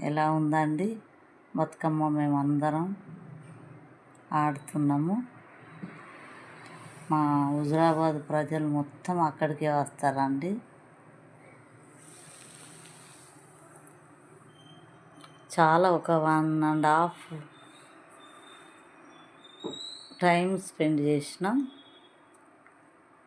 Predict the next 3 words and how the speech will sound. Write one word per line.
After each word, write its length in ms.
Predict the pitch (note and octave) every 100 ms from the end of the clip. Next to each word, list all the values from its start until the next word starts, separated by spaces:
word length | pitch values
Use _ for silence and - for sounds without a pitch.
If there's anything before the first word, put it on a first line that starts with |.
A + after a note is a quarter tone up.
| - - - - - - - - - - - - - - - - - - - - - - - - -
వర్షం 420 | D#3+ E3 - F#3 F3
పడుతుంది 400 | D#3+ E3 F3 E3+
అనుకున్నాం 500 | D#3+ D3+ D#3+ D#3+